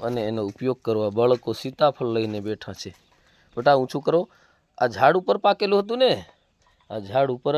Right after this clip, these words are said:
જ સીતાફળ પાકેલું. જો આમ ફેરવો તો પાકેલું જોવા મળ્યું છે અને ત્યાંથી પાડ્યું છે. ખૂબ સુંદર જોવાઈ રહ્યા છે આ ફળ.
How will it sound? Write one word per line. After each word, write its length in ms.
જ 120
સીતાફળ 540
પાકેલું. 500
જો 120
આમ 200
ફેરવો 340
તો 100
પાકેલું 460
જોવા 260
મળ્યું 320
છે 140
અને 140
ત્યાંથી 460
પાડ્યું 380
છે. 100
ખૂબ 220
સુંદર 460
જોવાઈ 300
રહ્યા 260
છે 140
આ 100
ફળ. 220